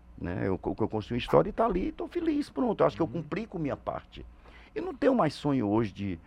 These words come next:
Speaker 1: ser famoso, de ser rico, porque todo mundo que fica rico cai em depressão, tá
Speaker 2: <laughs>
Speaker 1: entendendo?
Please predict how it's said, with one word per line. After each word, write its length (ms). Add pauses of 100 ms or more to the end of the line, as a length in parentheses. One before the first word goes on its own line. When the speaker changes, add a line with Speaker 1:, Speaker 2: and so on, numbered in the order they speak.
(160)
Speaker 1:
ser 160
famoso, 640
de 100
ser 220
rico, 580 (320)
porque 260
todo 300
mundo 220
que 100
fica 320
rico 300
cai 160
em 40
depressão, 720 (460)
tá 80
Speaker 2:
<laughs> 0
Speaker 1:
entendendo? 720